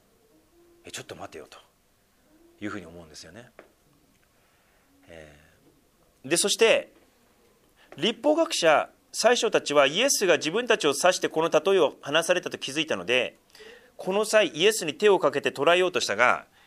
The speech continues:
やはり群衆、群衆じゃなくて、えっと、民衆を恐れた。さて、機会を狙っていた彼らは、義人を装った幹事を送り、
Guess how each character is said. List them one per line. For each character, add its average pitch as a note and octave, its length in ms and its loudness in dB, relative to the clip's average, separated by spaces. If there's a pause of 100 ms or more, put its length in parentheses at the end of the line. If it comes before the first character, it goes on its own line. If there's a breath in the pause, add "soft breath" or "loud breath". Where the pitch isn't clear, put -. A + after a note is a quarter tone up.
(120)
や C3+ 160 2
は - 160 0
り G#3+ 140 -2
群 C#3+ 320 -6
衆、 G#3 300 -4
群 D#3 260 -6
衆 E3 120 -6
じ D#3 60 -2
ゃ - 20 0
な B2+ 100 0
く - 80 -20
て、 G2+ 220 -2
え G2+ 40 -2
っ G#2 40 -8
と、 G2 100 -12
民 G3 180 -2
衆 B3 160 -2
を - 20 -2
恐 G3+ 160 -4
れ C#3 80 -2
た。 - 160 -8 (400 loud breath)
さ B3+ 120 -2
て、 G3+ 120 0
機 - 180 -8
会 G4 240 -2
を - 60 -4
狙 C#3 180 4
っ C#3 100 0
て D3 120 -4
い C#3 40 -2
た C#3 100 -2
彼 D3 160 0
ら A2 100 0
は、 G#2+ 280 2 (400 soft breath)
義 E3+ 120 -6
人 C4 240 -4
を B3+ 60 -4
装 A3+ 320 -2
っ A3+ 60 -6
た G#3+ 100 -2
幹 A3+ 300 -4
事 C#3+ 100 -2
を A2+ 60 2
送 G#2 180 -10
り、 B2 260 -6